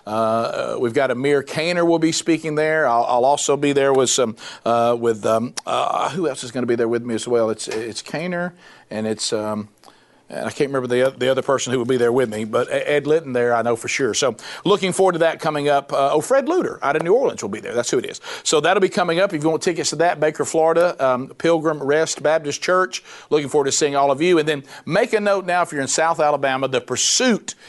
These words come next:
Men's Conference is coming up February twenty-first and twenty-second. Really excited about, uh, about this because this one is, you know, with the man church dot com.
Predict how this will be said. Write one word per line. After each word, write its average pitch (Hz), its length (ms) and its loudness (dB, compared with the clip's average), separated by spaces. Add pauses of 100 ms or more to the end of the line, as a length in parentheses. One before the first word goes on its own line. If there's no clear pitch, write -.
(160)
Men's 160 280 -2
Conference 151 480 -2
is 127 100 -2
coming 156 360 -2
up 127 200 0
February 135 400 0
twenty-first 170 680 -2
and 120 60 -6
twenty-second. 143 720 -2 (340)
Really 208 360 4
excited 165 480 2
about, 139 400 2
uh, 131 200 4
about 123 260 0
this 139 180 0
because 131 400 -2
this 175 200 0
one 160 140 0
is, 135 160 0 (300)
you 135 60 -2
know, 135 60 2
with 135 120 2
the 127 60 -4
man 151 240 0
church 139 280 0
dot 143 240 2
com. 151 400 2